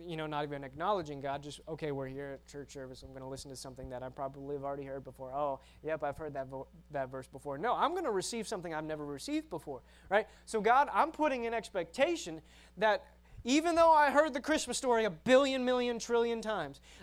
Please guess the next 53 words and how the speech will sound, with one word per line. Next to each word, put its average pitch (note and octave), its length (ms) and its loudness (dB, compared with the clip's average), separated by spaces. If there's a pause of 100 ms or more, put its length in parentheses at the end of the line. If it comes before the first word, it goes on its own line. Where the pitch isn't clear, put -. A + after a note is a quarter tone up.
I'm G#3 120 2
not B3 180 4
gonna A#3 200 0
get G#3 180 0
familiar G#3+ 500 0
with D#3 180 -4
it, A#2 100 -14 (400)
right? G#3+ 220 4 (260)
Because G#3+ 300 0
that's A#3+ 300 2
the B3 160 0
issue, F#3+ 340 -2 (260)
is G#3 220 2
we've A#3 180 0
gotten A#3+ 260 4
familiar G#3 600 2 (140)
with G3+ 160 2
the G3+ 80 -2
gospel. G#3 500 2 (240)
We've G3+ 160 0
gotten B3+ 220 4
familiar B3 420 2
with F#3 160 0
it D#3+ 80 -4
'cause E3+ 160 -6
we've G#3 220 -6
preached C4 280 -6
it A3+ 120 -10
to A#3 80 0
people A#3 280 -2
all A#3 120 0
the G#3+ 80 -16
time. A#3 260 -4
We, G#3+ 140 -2 (120)
you G#3 120 -4
know, G3 100 -2
we've, G3+ 240 -6 (340)
we, G#3+ 200 0
we've G#3 260 -4
shared A3+ 320 0
the A3 80 -6
script A#3 420 -2
with G#3+ 200 -2
people G#3+ 320 2
over A3 260 4
and G#3+ 80 0
over G#3+ 220 2
and G#3 80 -2
over A3 240 4
again. F3+ 180 -10 (420)
Uh, F#3+ 260 2 (220)
and, G#3 220 -4
and, A3 160 0